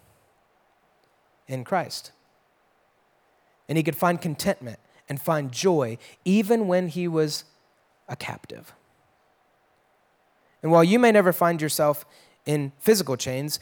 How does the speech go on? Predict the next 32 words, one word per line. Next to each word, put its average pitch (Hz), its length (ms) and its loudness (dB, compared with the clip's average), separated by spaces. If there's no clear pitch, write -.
you 185 140 2
may 208 100 6
find 175 300 2
yourself 156 360 2
with 156 100 -2
some 147 200 -6
sort 151 220 -2
of 139 160 -4
illness 151 480 0
that 139 100 -12
makes 151 260 -2
you 170 60 0
feel 151 220 -2
captive. - 680 -8
Or 147 60 2
you 180 140 4
may 208 160 6
find 185 340 4
yourself 170 440 2
wrapped 180 320 6
up 170 120 4
in 175 60 4
all 165 140 4
this 160 100 -2
political 160 540 0
stuff, 139 400 -4
maybe 156 220 -2
because 156 280 -4
your 147 80 -6
parents 160 420 -4
are. 123 180 -2
And 113 80 -12